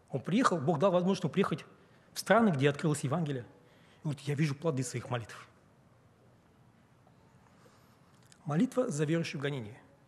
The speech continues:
Если у вас нету тех, за кого вы молитесь, кто находится в гонениях, то мне бесполезно вам говорить сегодня, что вы нужны ожидать Христа, если у вас нет исповедания Его.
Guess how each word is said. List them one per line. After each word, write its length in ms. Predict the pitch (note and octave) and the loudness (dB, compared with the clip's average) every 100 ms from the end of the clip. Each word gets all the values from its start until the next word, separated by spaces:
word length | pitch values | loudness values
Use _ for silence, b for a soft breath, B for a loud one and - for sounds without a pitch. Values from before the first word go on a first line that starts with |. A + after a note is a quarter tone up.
| _ _ _ _ _ _ _ - _ _ _ _ _ - _ - - | _ _ _ _ _ _ _ -20 _ _ _ _ _ -20 _ -16 -6
Если 260 | D3+ - | -4 -2
у 40 | D#3+ | -2
вас 160 | C#3+ | -2
нету 160 | F3+ E3 | -2 -2
тех, 220 | D#3 D#3 | -2 -2
за 100 | C3+ | 0
кого 220 | - D#3 | 0 2
вы 40 | C#3+ | 2
молитесь, 500 | C#3+ F#3 - - - - - _ _ _ _ _ _ - | 2 0 -4 -14 -18 -20 -20 _ _ _ _ _ _ -20
кто 180 | - C3+ | -8 -6
находится 240 | - - | -6 -6
в 40 | B2 | -2
гонениях, 420 | C3 C#3 A2 - - - _ _ _ _ _ _ _ _ - b b | 0 0 -4 -8 -18 -20 _ _ _ _ _ _ _ _ -20 b b
то 80 | F#3 | 2
мне 100 | F#3+ | 4
бесполезно 580 | E3+ F#3 - G#3+ A#3+ G3 | 4 0 2 4 4 4
вам 160 | F#3+ E3 | 4 4
говорить 260 | F3 F3+ | 4 2
сегодня, 240 | - F3+ D#3 | 4 4 4
что 120 | D#3+ | 2
вы 80 | E3 | 2
нужны 220 | C#3 D3+ | 2 0
ожидать 420 | E3+ C3+ C#3 D#3 | 0 -2 0 -2
Христа, 380 | C3+ - D3+ - - - - - - _ - - - - _ - - - | -4 -4 -6 -6 -16 -20 -20 -20 -20 _ -20 -20 -20 -20 _ -20 -16 -10
если 160 | - | -8
у 40 | C#3+ | -6
вас 100 | - | -6
нет 120 | C3+ | -8
исповедания 480 | C#3+ C3+ A#2+ A2 G#2+ | -8 -8 -6 -8 -10
Его. 180 | A2+ | -14